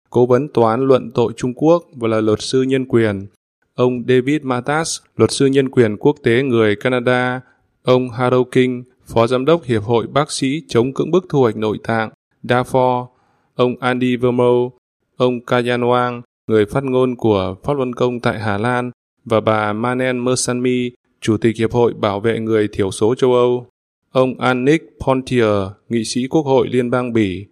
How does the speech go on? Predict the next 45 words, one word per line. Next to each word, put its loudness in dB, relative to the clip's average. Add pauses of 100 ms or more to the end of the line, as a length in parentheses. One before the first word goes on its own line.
(120)
đã -6
có -4
mặt -2
và -4
lắng -6
nghe -2
các -6
bài 0
phát -4
biểu. -2 (500)
Tuần 2
nào, 0
các -2
học 0
viên 2
cũng -4
luyện 2
công 0
tại -2
công -2
viên 2 (160)
Cinquantenaire -2 (300)
hoặc 0 (160)
Jubel 0
Park. -2 (480)
Sáng 0
hôm -2
đó, 2
ông 0
Andy 0
Vermeulen 0
đã -2
đến -2
học -4
các -4
bài -2
công -2
pháp -6 (280)
và 0
luyện 2
công 0
trong -4
một -4
tiếng -2
rưỡi. 2